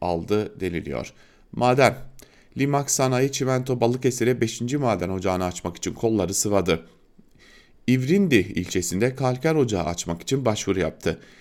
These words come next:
Çimento fabrikasını ham madde sağlayan Limak, projelerini yirmi beş hektarın altında hazırlayarak çet gerekli değildir kararları alıyor denilmiş. Ve ihale. Sayıştay'ın uyardığı A K P'li Üsküdar Belediyesi yetmiş iki ihalesini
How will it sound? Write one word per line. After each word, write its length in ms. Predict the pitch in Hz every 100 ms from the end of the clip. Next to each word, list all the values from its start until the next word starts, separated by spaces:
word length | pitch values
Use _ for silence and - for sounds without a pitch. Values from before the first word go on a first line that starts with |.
| - -
Çimento 400 | - 165 180 170
fabrikasını 540 | 156 147 151 139 165
ham 220 | 147 165
madde 320 | 175 165 131 -
sağlayan 560 | - 107 101 95 95
Limak, 420 | 139 135 139 - - _ _ _ _ _ -
projelerini 580 | - 147 143 135 123 135
yirmi 420 | 156 123 127 131
beş 180 | 147 151
hektarın 420 | 127 - 110 104
altında 580 | 104 101 110 107 135 127 - -
hazırlayarak 640 | 107 107 92 92 95 139 - - -
çet 280 | 165 156 -
gerekli 400 | 107 104 107 110
değildir 500 | 131 104 87 120 127 -
kararları 640 | 104 92 87 92 120 127 131 - - -
alıyor 560 | 110 101 85 110 - -
denilmiş. 540 | 90 82 - - - - - - -
Ve 200 | 127 143
ihale. 480 | - 110 98 87 76 - - - _ _
Sayıştay'ın 880 | - - 127 131 131 143 147 147 143
uyardığı 720 | 131 131 135 127 120 131 151
A 240 | - 120 120
K 180 | 135 131
P'li 220 | 135 131
Üsküdar 480 | 110 - 143 135 127
Belediyesi 440 | 127 123 123 135
yetmiş 380 | 127 117 123 -
iki 120 | -
ihalesini 680 | 147 117 107 101 107 156